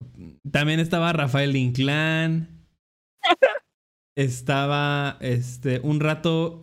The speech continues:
Speaker 1: Chabelo, me acuerdo que sí entró Chabelo un, un, unos episodios.
Speaker 2: Que eran invitados, o sea, tenían invitados por, por capítulo.
Speaker 1: Ninel Conde, la bombo-, el bombón asesino,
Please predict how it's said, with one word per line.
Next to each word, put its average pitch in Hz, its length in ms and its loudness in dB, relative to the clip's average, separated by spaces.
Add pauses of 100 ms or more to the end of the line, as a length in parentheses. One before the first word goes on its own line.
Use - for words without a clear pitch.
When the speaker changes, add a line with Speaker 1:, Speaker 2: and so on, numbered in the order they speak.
Speaker 1:
Chabelo, 156 480 2
me 147 80 2
acuerdo 143 320 0
que 143 100 0
sí 131 60 -2
entró 135 220 -2
Chabelo 135 360 0
un, 139 180 -2
un, 135 400 -4
unos 135 280 -6
episodios. 123 420 -8 (540)
Speaker 2:
Que 294 160 10
eran 285 180 12
invitados, 208 680 6
o - 20 -12
sea, 196 200 8
tenían 196 240 2
invitados 196 720 2 (280)
por, 156 420 4
por 151 160 -2
capítulo. 160 460 0 (260)
Speaker 1:
Ninel 143 480 0
Conde, 143 1120 0 (240)
la 123 200 0
bombo-, 123 300 0
el 135 140 0
bombón 127 340 0
asesino, 127 800 -4